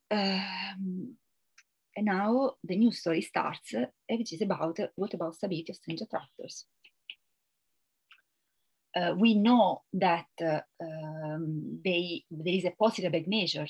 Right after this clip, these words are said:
set of them. Actually, there is a cloud of them around A equal to two. There is a cloud of guys. But when you take now two points, they will have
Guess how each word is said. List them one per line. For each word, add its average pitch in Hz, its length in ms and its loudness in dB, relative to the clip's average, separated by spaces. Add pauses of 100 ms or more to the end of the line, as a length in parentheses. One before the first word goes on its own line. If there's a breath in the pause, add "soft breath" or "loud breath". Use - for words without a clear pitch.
set 185 260 0
of 180 140 -2
them. 156 260 -2
Actually, 185 260 -4
there 170 80 0
is 180 100 -6
a 165 60 -4
cloud 214 440 2 (520)
of 151 200 -2
them 170 400 2
around 156 340 -2
A - 140 -6
equal 170 360 -2
to 165 180 -12
two. 160 340 -4 (500)
There 185 100 -10
is - 80 -18
a - 100 -18
cloud 180 300 -6 (1120)
of 170 140 -6
guys. 165 380 -4 (1040 loud breath)
But 175 240 0 (100)
when 220 240 6
you 214 160 2
take 220 280 4
now 170 340 0
two 277 240 -2
points, 185 480 0
they 220 260 -2
will 185 220 0
have 156 100 0